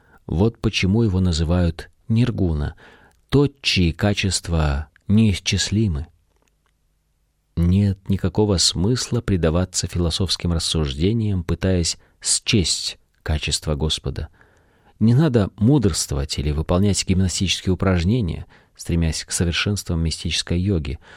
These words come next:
Нужно просто понять, что страдания и удовольствия, которые мы должны испытать в этом теле, уже предопределены. Бессмысленно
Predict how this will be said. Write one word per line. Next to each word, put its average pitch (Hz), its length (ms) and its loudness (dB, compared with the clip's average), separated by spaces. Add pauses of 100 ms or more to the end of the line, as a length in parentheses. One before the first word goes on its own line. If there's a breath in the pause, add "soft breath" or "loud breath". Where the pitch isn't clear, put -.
(380 loud breath)
Нужно 104 460 4
просто 117 500 0
понять, 98 600 2
что - 360 -2
страдания 107 760 0
и 107 140 -2
удовольствия, 92 680 0
которые 101 360 0
мы 101 100 2
должны 95 360 0
испытать 98 460 -2
в - 40 -4
этом 85 260 -2
теле, 98 380 0 (400)
уже 107 360 2 (160)
предопределены. 95 1120 0 (1400)
Бессмысленно 110 960 2